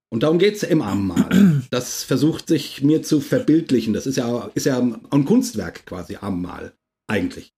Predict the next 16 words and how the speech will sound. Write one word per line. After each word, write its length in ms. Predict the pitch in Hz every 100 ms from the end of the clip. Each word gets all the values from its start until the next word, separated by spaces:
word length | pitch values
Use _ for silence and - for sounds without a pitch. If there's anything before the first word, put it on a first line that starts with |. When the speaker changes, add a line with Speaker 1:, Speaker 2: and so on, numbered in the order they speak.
| -
Speaker 1:
sozusagen, 440 | 90 98 90 87
ne? 320 | 123 180 156
Das 180 | 139 131
ist 160 | 147 139
wie 140 | 143
ein, 240 | 139 131 - _ -
wie 80 | 143
eine 160 | 147
Installation, 840 | 180 170 165 147 135 156 170 127 107
in 140 | 113
die 80 | 113
du 280 | 110 104 - _ _ _ 131
hineingehst, 920 | 127 123 139 135 113 98 135 123 -
Speaker 2:
Hm. 180 | - -
Speaker 1:
die 100 | 117
du 340 | 113 110 110